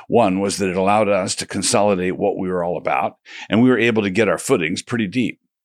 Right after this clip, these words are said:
Another benefit was that the embargo was maintained in large part by various charges, e g allegations that we had mishandled some sex abuse cases and other related stuff. These accusations and charges were regularly circulated online,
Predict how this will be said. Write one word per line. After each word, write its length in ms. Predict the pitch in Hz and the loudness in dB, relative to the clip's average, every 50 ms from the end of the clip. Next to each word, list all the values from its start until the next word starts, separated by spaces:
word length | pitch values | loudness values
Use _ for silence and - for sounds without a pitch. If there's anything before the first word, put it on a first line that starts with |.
| _ _ _ _ - - | _ _ _ _ -10 -4
Another 280 | - 101 135 170 180 160 | 0 2 2 4 2 0
benefit 500 | - 85 85 85 82 80 85 101 95 - | 0 0 -2 -2 -2 -4 -6 -8 -6 -4
was 160 | - 98 87 | -6 -4 -4
that 160 | 95 101 82 | -6 -6 -6
the 120 | - 101 98 | -4 -4 -2
embargo 500 | 95 87 90 120 131 139 104 85 85 85 | -2 -2 0 0 0 0 0 0 0 0
was 160 | 87 82 82 | -2 -2 -2
maintained 540 | 92 104 101 92 87 - 117 110 95 95 85 | -2 0 0 0 -2 -2 -2 -2 -2 -2 -2
in 120 | 85 82 | -4 -4
large 320 | 87 92 101 117 107 - - | -2 -2 0 0 -2 -4 -6
part 300 | - 80 76 80 87 87 | -6 -6 -6 -6 -4 -4
by 140 | 92 90 | -4 -4
various 380 | 85 82 95 95 87 76 73 - | -2 -2 -2 -2 -2 -4 -4 -6
charges, 760 | - - - - 104 104 95 - - - 58 53 - - - _ - - - - | -6 -6 -2 0 2 0 0 -2 -4 -8 -8 -8 -8 -8 -10 _ -20 -20 -18 -6
e 160 | - 90 95 85 | -2 -2 0 0
g 320 | - - 90 87 90 85 | 0 -2 -2 -2 0 0
allegations 680 | 73 85 92 87 76 80 82 - - - 95 90 82 - | 0 -2 -2 -4 -4 -4 -4 -2 -4 -4 -6 -8 -8 -8
that 140 | 80 - | -8 -8
we 120 | - 92 92 | -6 -4 -4
had 120 | 87 80 | -4 -4
mishandled 560 | 87 90 87 - - 90 90 85 85 87 85 | -4 -6 -4 -4 -4 -6 -6 -8 -10 -10 -10
some 160 | - - 87 82 | -10 -10 -8 -6
sex 300 | - - 92 87 - 87 | -4 -4 -2 -4 -4 -8
abuse 260 | 80 - 82 - - | -10 -12 -12 -12 -10
cases 500 | - 80 73 67 - - 69 - - - _ - - - - - | -8 -8 -8 -6 -8 -8 -10 -10 -12 -14 _ -20 -20 -16 -6 -2
and 100 | - 95 | -2 0
other 200 | 92 98 95 90 | 0 0 0 -2
related 340 | 85 80 69 65 64 64 62 | -4 -4 -4 -6 -6 -6 -6
stuff. 400 | - - - - - - - - _ _ _ _ - - - - | -6 -6 -6 -8 -8 -10 -14 -20 _ _ _ _ -20 -20 -6 2
These 240 | - 127 147 131 127 | 4 4 4 6 4
accusations 800 | 120 107 90 98 101 90 80 90 90 87 - 90 90 85 73 | 2 2 0 -2 -2 -2 0 0 0 0 -2 -4 -6 -6 -8
and 140 | 80 90 90 | -8 -6 -4
charges 500 | - 120 107 104 95 - - 85 - - | 0 0 2 2 0 -2 -4 -8 -8 -6
were 140 | - 90 80 | -6 -4 -2
regularly 640 | 80 92 107 120 113 101 92 90 85 78 76 82 78 | 0 0 0 0 0 -2 -2 -2 -4 -6 -8 -8 -6
circulated 640 | - - 110 104 - - 85 87 87 85 82 80 78 | -2 -2 -2 -2 -2 -6 -4 -4 -2 -2 -2 -4 -4
online, 580 | 82 80 76 80 95 95 80 69 73 95 - | -6 -6 -4 -4 -4 -4 -4 -4 -6 -8 -10